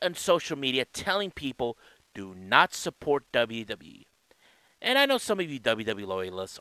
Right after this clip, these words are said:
are listening, are saying, "Fuck you, Taya Valkyrie." You're probably saying that. I get that. But the problem is this. There's a lot of mistakes that were being done by W W E.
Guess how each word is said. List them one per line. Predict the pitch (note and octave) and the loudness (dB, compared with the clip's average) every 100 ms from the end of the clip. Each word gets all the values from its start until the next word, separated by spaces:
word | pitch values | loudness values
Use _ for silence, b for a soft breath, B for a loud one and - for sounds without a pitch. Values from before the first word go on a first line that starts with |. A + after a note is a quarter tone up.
| - | -6
are | G2 | -4
listening, | F#2+ F#2+ - F#2+ F#2+ | -6 -10 -10 -14 -12
are | F#2 | -12
saying, | - G2+ F#2+ b b b b b b | -10 -10 -10 b b b b b b
"Fuck | - - A3 - - | -10 6 8 8 -2
you, | G3 G#3+ | -2 -2
Taya | G3+ F#3 E3+ D#3+ | 0 2 2 4
Valkyrie." | E3 E3 F3+ E3 | 4 4 2 -6
You're | D3+ | 2
probably | C#3 B2+ | 2 2
saying | B2+ D#3 | -2 -8
that. | A2 - | -8 -12
I | - C#3 | -6 -6
get | A2+ C#3+ D#3 | -2 2 2
that. | - - - _ | -2 -12 -14 _
But | D3 - | -4 -4
the | |
problem | - E3+ F#3+ F#3 | -4 0 0 -2
is | C3+ | -10
this. | G#2+ G#2+ | -8 -10
There's | B2+ A#2 - | -10 -14 -4
a | D3+ | -4
lot | D3+ D3+ E3+ | 0 2 2
of | F#3 | 0
mistakes | F3+ - - - E3+ B2 - - b b b b b b | -6 -12 -14 -6 -4 -4 -8 -20 b b b b b b
that | B2+ B2 | -6 -2
were | C3 | -4
being | G#2+ B2 B2+ | -4 -8 -8
done | G#2 G#2 A2+ | -10 -10 -2
by | A#2+ | 0
W | A2+ G2+ F#2+ | 0 -8 -14
W | G2+ A2+ C#3 | -12 -10 -8
E. | F3 A#2 | -10 -12